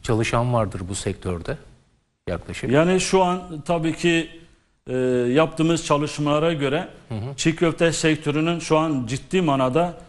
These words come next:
Speaker 2: e, istihdama, üretime
Speaker 1: Hı hı.
Speaker 2: ve, e, ekonomiye
Speaker 1: Çok büyük
Speaker 2: katkıları
Speaker 1: katkısı.
Speaker 2: söz konusu.
Speaker 1: Hı hı.
Speaker 2: Çalışan sayısına baktığımızda çiğ köfte sektörü ve çiğ köfte sektör paydaşlarımız var.
Speaker 1: Hı hı.
Speaker 2: Bize ham maddeyi sağlayan,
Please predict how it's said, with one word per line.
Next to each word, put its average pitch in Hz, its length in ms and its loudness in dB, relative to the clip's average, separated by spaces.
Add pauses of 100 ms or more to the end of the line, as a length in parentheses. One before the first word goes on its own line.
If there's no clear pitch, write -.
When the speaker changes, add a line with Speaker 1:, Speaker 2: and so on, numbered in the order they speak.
(320)
Speaker 2:
e, 110 380 -2
istihdama, 151 840 0 (120)
üretime 151 680 0 (120)
Speaker 1:
Hı 120 80 -10
hı. 117 120 -2
Speaker 2:
ve, 165 280 4
e, 127 800 0
ekonomiye 151 540 2 (160)
Speaker 1:
Çok - 240 -2
büyük - 100 4
Speaker 2:
katkıları 156 420 2
Speaker 1:
katkısı. 120 140 -4
Speaker 2:
söz 135 200 -6
konusu. 95 460 -12 (180)
Speaker 1:
Hı 107 60 -8
hı. 101 160 -8
Speaker 2:
Çalışan 151 460 4
sayısına 170 600 -2
baktığımızda 151 880 -2 (260)
çiğ 196 240 0
köfte 165 360 2
sektörü 156 580 0 (420)
ve 185 140 2
çiğ 196 200 -2
köfte 180 340 2
sektör 175 440 0
paydaşlarımız 110 840 -4
var. 82 100 -10
Speaker 1:
Hı 104 60 -6
hı. 101 260 -6 (260)
Speaker 2:
Bize 127 180 4
ham 160 240 4
maddeyi 175 420 0
sağlayan, 156 480 -4